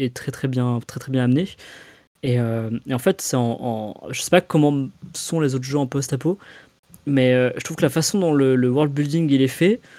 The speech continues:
ça te ramène à, à un, à un sentiment de vulnéra-, vulnérabilité et de, de mortalité en fait. C'est-à-dire que ton personnage, il est vraiment, enfin, t'es aussi mortel que n'importe quelle personne ou n'importe quel truc qui vit en fait dans le jeu,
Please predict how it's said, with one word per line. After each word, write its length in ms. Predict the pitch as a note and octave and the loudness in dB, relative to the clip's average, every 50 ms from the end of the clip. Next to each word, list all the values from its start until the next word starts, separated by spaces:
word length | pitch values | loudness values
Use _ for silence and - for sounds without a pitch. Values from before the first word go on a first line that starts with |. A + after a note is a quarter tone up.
| - _ | -20 _
ça 180 | - - - C#3 | -6 -2 -2 0
te 140 | - - D3 | 0 0 0
ramène 380 | C#3 D3+ E3 G3 A3 G#3 F#3+ | 2 4 4 4 4 4 4
à, 380 | E3+ D3+ C#3+ C#3 C3+ C3 C3 B2+ | 4 6 6 6 6 4 4 2
à 180 | A#2 - B2+ B2+ | 0 -2 -4 -2
un, 320 | B2 B2 B2 B2 A#2+ A#2+ | -2 -2 -2 -4 -4 -6
à 120 | - - C3 | -6 -6 -4
un 80 | B2+ B2+ | -4 -4
sentiment 380 | - - D#3 - - F#3 F#3+ F#3 | -4 -4 -6 -4 -2 0 0 0
de 60 | D#3 | 0
vulnéra-, 480 | D3+ D#3 E3 E3+ E3+ E3+ D3+ D#3+ D#3+ - | 0 0 2 4 4 4 4 4 0 0
vulnérabilité 960 | D#3 C#3 D3+ F3 F#3+ F#3 F3 E3+ D#3 D#3 D3 C#3+ C#3 C3+ C3 B2+ - E3 G3 - - - - - | -2 -4 -2 0 2 2 2 2 2 2 0 -2 -2 -4 -4 -2 -2 -2 -2 -4 -6 -10 -4 -2
et 120 | C3+ C3 | -2 0
de, 320 | B2+ A#2+ C3+ B2+ B2+ B2+ | 0 2 2 2 2 2
de 140 | B2+ B2 B2+ | 0 2 0
mortalité 480 | C#3 D3 - - E3 D#3 D3+ D3+ - F#3+ | 0 0 2 2 2 2 2 2 0 0
en 100 | E3+ C#3 | 0 0
fait. 180 | - - A#2+ B2 | -2 -2 -4 -4
C'est-à-dire 240 | - - B2+ A#2+ - | -4 -8 -8 -6 -2
que 320 | - B2 A#2+ A#2 A#2 A#2+ - - - - - - _ _ _ _ _ _ _ _ _ _ _ _ - | -2 0 0 0 -2 -6 -8 -14 -20 -20 -20 -20 _ _ _ _ _ _ _ _ _ _ _ _ -8
ton 100 | - C3+ | -6 -4
personnage, 440 | B2+ C3+ B2+ - F#3+ F#3+ F3 - - | -4 -4 -2 0 0 0 0 0 0
il 100 | C3 B2+ | 0 2
est 80 | A#2+ A2+ | 2 2
vraiment, 580 | A2+ B2+ C3+ D3+ E3 E3+ F3 F3 E3+ E3 - _ _ _ _ | 2 2 2 4 4 4 4 4 2 0 -2 _ _ _ _
enfin, 180 | - - C3+ B2+ | -8 -6 -6 -6
t'es 220 | B2+ - - C#3+ | -4 -2 0 2
aussi 280 | C#3 C3+ B2+ - - D#3+ | 2 2 0 0 0 2
mortel 480 | D3+ D3+ D#3 - - - F#3+ F#3+ F#3 | 2 2 2 0 0 0 2 2 0
que 140 | - - D#3 | 0 0 2
n'importe 400 | C#3 D3+ D#3+ - F3 D#3+ - - | 2 2 2 0 -2 -2 -2 0
quelle 180 | - E3+ D#3+ D3 | 4 4 4 4
personne 480 | - D#3+ D3+ - - - F3+ F#3 F3 | 4 0 0 0 0 0 0 0 2
ou 40 | D3+ | 0
n'importe 320 | C3+ C3 B2+ - C#3 - - | 0 -2 -2 -4 -8 -6 -2
quel 320 | - C#3 C3 B2+ C3 B2+ B2 - - | -2 0 0 0 -2 -4 -6 -10 -12
truc 220 | - - E3+ - - | -8 -6 -6 -6 -8
qui 160 | - - C#3+ | -8 -8 -4
vit 180 | C3+ D#3 F3+ F3 | 0 4 4 4
en 60 | C#3+ | 4
fait 200 | B2 - E3 D#3 | 4 2 0 0
dans 160 | C#3+ C#3+ C#3 D3 | 2 2 0 0
le 60 | C#3 | 0
jeu, 200 | C#3 C#3+ C#3+ | 0 -2 -4